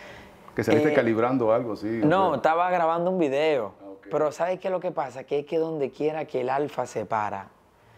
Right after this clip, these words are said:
Speaker 2: se arma un trajín. <laughs> Y yo soñé eso. Yo soñé ese artista.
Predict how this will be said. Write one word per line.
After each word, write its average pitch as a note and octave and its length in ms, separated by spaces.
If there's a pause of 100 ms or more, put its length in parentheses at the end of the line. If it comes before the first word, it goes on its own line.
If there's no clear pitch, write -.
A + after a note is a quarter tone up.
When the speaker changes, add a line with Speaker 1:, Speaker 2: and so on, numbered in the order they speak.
(960)
Speaker 2:
se - 200
arma D#3 220
un D3 100
trajín. B2 500 (640)
<laughs> B2+ 640 (1000)
Y F3 140
yo F3 140
soñé A3 480
eso. B2 380 (920)
Yo C3 220
soñé G3 400
ese - 180
artista. F3+ 800